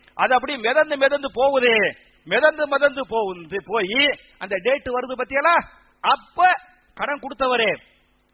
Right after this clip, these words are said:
தேதி வந்துருச்சு, அல்லாஹ்வை சாட்சியா சொன்னாரு வருவாரு அப்படின்னு கடற்கரைக்கு வர்றாரு.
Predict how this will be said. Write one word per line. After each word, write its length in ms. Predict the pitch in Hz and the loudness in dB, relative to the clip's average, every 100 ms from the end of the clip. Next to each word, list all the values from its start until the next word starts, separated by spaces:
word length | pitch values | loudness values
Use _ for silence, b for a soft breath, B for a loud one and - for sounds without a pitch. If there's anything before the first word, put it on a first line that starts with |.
| _ | _
தேதி 240 | - 196 214 | -10 -6 -6
வந்துருச்சு, 420 | 196 202 202 214 | -6 -8 -8 -8
அல்லாஹ்வை 420 | 220 165 196 214 196 | -6 -4 -2 -2 -2
சாட்சியா 300 | 196 214 220 196 | -2 -2 -2 -2
சொன்னாரு 360 | 180 208 196 | -2 0 0
வருவாரு 540 | 226 175 220 226 208 196 | 0 -2 2 4 4 0
அப்படின்னு 480 | 170 247 311 - - | -2 0 0 -2 -2
கடற்கரைக்கு 400 | 247 285 254 233 | 2 2 4 4
வர்றாரு. 280 | 214 170 | 6 4